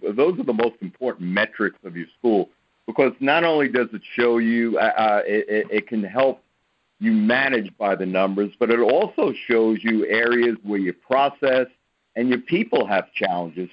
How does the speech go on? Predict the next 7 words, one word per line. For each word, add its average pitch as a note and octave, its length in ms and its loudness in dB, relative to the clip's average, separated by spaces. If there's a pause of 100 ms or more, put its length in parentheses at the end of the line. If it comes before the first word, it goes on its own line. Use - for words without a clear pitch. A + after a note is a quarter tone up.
For C3+ 100 2
example, B2 640 -2 (320)
you - 80 -10
know, D#3+ 140 2
lead F3 260 0
contact D3 640 0
rate. F2+ 280 -2